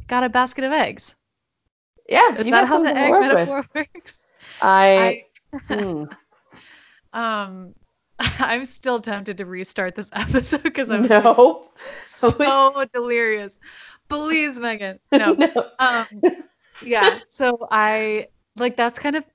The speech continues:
Speaker 1: been, you know how I keep thinking, like, how am I gonna not lose sight of why I came to law school? Because
Speaker 2: Yeah.
Speaker 1: just saying that you don't wanna lose sight isn't, isn't the bulk of the work. So the, like, looking for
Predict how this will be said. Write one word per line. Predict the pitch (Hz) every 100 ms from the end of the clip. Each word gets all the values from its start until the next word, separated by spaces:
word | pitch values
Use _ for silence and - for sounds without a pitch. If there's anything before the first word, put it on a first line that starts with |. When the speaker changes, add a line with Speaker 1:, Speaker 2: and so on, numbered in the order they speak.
| _ _
Speaker 1:
been, | 220 214 208 196 -
you | 240
know | 247
how | 240
I | 226 208 190
keep | - 202
thinking, | 220 196 202 196
like, | 180 175 - _ _ _ _ _
how | - 202 202
am | 202
I | 196
gonna | 196 190 180 180 - _ _ -
not | 190 180 -
lose | 190 185 185
sight | 185 180
of | 190
why | 180 175
I | 175
came | - 180
to | 175
law | 180
school? | 190 - 196 - 208 _ _ 220
Because | 208 185 185
Speaker 2:
Yeah. |
Speaker 1:
just | 196 180 -
saying | 185 180 180
that | 175 -
you | 175
don't | 180 -
wanna | 180 175
lose | 175 180
sight | - 180 175
isn't, | 175 180 - - - 233 _ _
isn't | 208 180 185
the | 180
bulk | 185 190
of | 196
the | 190
work. | 185 190 - _ _ -
So | 247 226 - -
the, | 220 220 - _ -
like, | 214 208
looking | 220 247 247 214
for | - 202 185 180 180 180